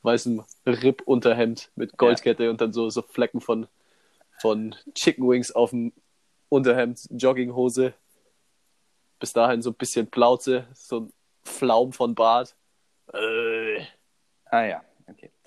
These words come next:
Speaker 1: Alles
Speaker 2: Ähm,
Speaker 1: klar?
Speaker 2: wie, oh, das ist eine echt, ist echt eine schwierige Frage. Also ich würde einfach sagen, so, ja, ähm,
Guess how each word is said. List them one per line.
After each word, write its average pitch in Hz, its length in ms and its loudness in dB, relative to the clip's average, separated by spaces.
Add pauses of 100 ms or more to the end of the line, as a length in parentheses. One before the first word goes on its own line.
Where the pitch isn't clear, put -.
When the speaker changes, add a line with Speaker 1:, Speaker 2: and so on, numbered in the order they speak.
(300)
Speaker 1:
Alles 120 460 -4
Speaker 2:
Ähm, 117 40 -10
Speaker 1:
klar? 160 160 2 (1200)
Speaker 2:
wie, 107 260 -18
oh, - 40 -20 (200)
das - 100 -20
ist - 60 -10
eine 123 180 -4
echt, - 300 -6
ist - 180 -6
echt 151 200 0
eine 110 60 -6
schwierige 101 340 -4
Frage. 98 440 -2
Also 107 140 -12
ich 107 140 -12
würde 123 140 -2
einfach 127 260 -4
sagen, 117 360 0
so, 110 140 -6
ja, 110 560 0
ähm, 107 240 -20